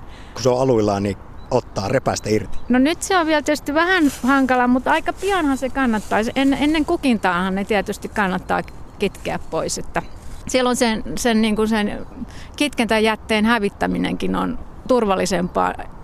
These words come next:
Speaker 2: Et jos, jos siellä on jo siemeniä mukana, niin si-, siinähän kitkentävaiheessa siemenet voi helposti levitä. Ja sittenhän se taas on vähän turhaa työtä.
Speaker 1: No,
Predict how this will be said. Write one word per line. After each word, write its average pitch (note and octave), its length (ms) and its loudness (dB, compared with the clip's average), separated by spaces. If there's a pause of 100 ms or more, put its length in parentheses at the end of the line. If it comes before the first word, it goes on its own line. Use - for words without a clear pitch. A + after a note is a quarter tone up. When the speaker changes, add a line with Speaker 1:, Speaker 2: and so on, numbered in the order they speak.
(160)
Speaker 2:
Et G3 160 -2
jos, A#3+ 240 2
jos A3+ 220 2
siellä A3+ 260 4
on A3+ 100 4
jo A#3 100 4
siemeniä G3 560 2
mukana, F#3+ 440 2
niin F#3 280 -2
si-, G#3+ 220 0
siinähän G#3 580 0 (100)
kitkentävaiheessa G#3 800 0
siemenet G3+ 440 0
voi G#3 140 2
helposti G#3+ 460 -2
levitä. A3 420 -2 (680)
Ja G#3 140 -2
sittenhän G3 460 -2
se G3 200 0 (760)
taas G3+ 400 -2
on G3+ 120 -2
vähän G#3 180 -2
turhaa F#3 380 0
työtä. - 360 -4 (1500)
Speaker 1:
No, B2+ 160 -2